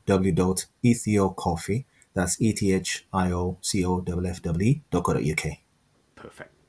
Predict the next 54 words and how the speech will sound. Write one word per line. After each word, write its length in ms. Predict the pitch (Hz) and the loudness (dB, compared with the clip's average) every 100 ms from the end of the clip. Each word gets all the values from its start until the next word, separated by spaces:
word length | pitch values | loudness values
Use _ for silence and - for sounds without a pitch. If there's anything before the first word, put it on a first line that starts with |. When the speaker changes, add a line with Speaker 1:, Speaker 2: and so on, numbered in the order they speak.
| _ | _
Speaker 2:
There 80 | 98 | -4
you 60 | 101 | 0
go, 120 | 101 | 0
listeners. 360 | 98 - 95 95 | -2 -4 -6 0
You 60 | |
know 120 | 120 | 2
where 140 | 120 110 | 2 2
to 100 | - | 0
go 140 | 98 | -2
to 100 | 92 | -2
have 100 | 92 | -2
a 40 | 95 | -2
look 140 | - | -2
at 60 | 101 | -4
it. 180 | 101 - _ _ | -4 -10 _ _
Check 200 | - 131 | -2 -2
it 120 | 127 | 2
out 180 | 117 110 | 2 4
later 300 | 113 110 113 | 0 0 2
on 300 | 104 101 95 - | 2 0 -4 -6
when 200 | 104 98 | -4 -2
the 60 | |
e-commerce 500 | 101 - 101 98 92 | -4 -4 -4 -2 -4
is 100 | 95 | -8
back 260 | - 92 - | -10 -10 -10
up 100 | 98 | -10
on 140 | 92 92 | -8 -6
there 260 | 90 90 - | -6 -8 -12
as, 280 | 87 82 - | -14 -14 -16
as 160 | - 85 | -16 -8
well. 300 | 95 92 90 - - - | -4 -4 -8 -16 -20 -6
And 360 | 95 95 92 - - - _ _ | -4 -2 -4 -8 -18 -20 _ _
you 120 | 110 | 0
know 180 | 120 127 | 2 4
what 140 | 143 151 | 2 0
you 80 | |
can 160 | - 139 | -2 0
do 180 | 131 135 | 2 0
to 140 | 131 | -2
support, 600 | 123 - - 123 90 - - _ _ _ _ - | -8 -8 0 0 0 -8 -20 _ _ _ _ -12
you 80 | 101 | -10
know, 120 | 92 _ | -12 _
the 120 | - 98 | -6 2
land, 520 | 110 120 123 120 - _ _ _ _ | 4 6 4 2 -4 _ _ _ _
the 100 | 104 | -6
whole 240 | - 127 131 | 0 0 0
supply 380 | - - 98 | -6 -4 -4
chain. 420 | 90 - 95 87 - _ _ _ _ _ _ | -4 -6 -8 -8 -12 _ _ _ _ _ _
Look 340 | 104 113 110 - | -2 0 0 -6
for 420 | 107 98 95 95 _ _ | -2 -2 -2 -6 _ _
and 220 | 92 90 | -16 -8
buy 280 | 98 90 90 | -6 -6 -8
specialty 760 | - - 95 - - 90 85 90 | -10 -8 -6 -6 -6 -8 -8 -10
coffees 380 | - 85 87 | -12 -10 -12